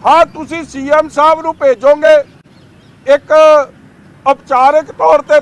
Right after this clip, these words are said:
ਭੇਜ ਦਿਓ, ਮਗਰ ਅਸੀਂ ਉਹਦੇ ਨਾਲ ਸਹਿਮਤ ਨਹੀਂ, ਕਿਉਂਕਿ ਉੱਥੇ ਤਾਂ ਕਵਰ ਅਪ ਆਪਰੇਸ਼ਨ ਲਾਂਚ ਹੋਊਗਾ। ਮੰਤਰੀਆਂ ਨੂੰ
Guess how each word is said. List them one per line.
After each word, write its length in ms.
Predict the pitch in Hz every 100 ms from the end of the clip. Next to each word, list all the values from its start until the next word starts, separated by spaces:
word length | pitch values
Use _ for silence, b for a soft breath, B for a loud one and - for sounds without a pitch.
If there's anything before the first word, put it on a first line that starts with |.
| 294
ਭੇਜ 240 | 262 247
ਦਿਓ, 180 | 196 294
ਮਗਰ 340 | 277 269 277 254
ਅਸੀਂ 220 | 214 269
ਉਹਦੇ 280 | 277 269 269
ਨਾਲ 200 | 269 262
ਸਹਿਮਤ 460 | 240 240 262 277 240
ਨਹੀਂ, 120 | 285
ਕਿਉਂਕਿ 320 | 294 285 294
ਉੱਥੇ 340 | 277 262 269
ਤਾਂ 180 | 285 294 294
ਕਵਰ 320 | 277 311 330
ਅਪ 120 | 320 294
ਆਪਰੇਸ਼ਨ 520 | 285 262 254 277 269
ਲਾਂਚ 360 | 254 240 262 240
ਹੋਊਗਾ। 460 | 226 262 277 269 - - - - - -
ਮੰਤਰੀਆਂ 680 | 180 240 262 285 285 294
ਨੂੰ 120 | 294